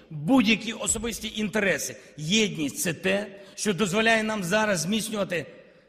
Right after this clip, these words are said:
зміцнювати суспільство, нашу держ-, державу, перемагати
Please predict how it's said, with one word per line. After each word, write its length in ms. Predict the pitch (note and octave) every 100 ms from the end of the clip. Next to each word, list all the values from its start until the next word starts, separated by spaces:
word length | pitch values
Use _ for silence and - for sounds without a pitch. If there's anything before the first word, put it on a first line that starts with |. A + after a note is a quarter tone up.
| _ _ _ _ _ _ _ _ _ _ _ _ _ _ _ _ _
зміцнювати 840 | C3+ B2+ F#3+ G#3+ - G#3 F#3+ F#3+ F#3
суспільство, 840 | - E3+ - F#3 C#3+ - B2 G2+ -
нашу 380 | D3+ F#3+ G3+ G3+
держ-, 480 | E3 F3+ D3 D3 E3+
державу, 600 | E3 G3 D#3 F#3 C#3 C3
перемагати 600 | - F#3 F#3+ F#3 G3+ G3+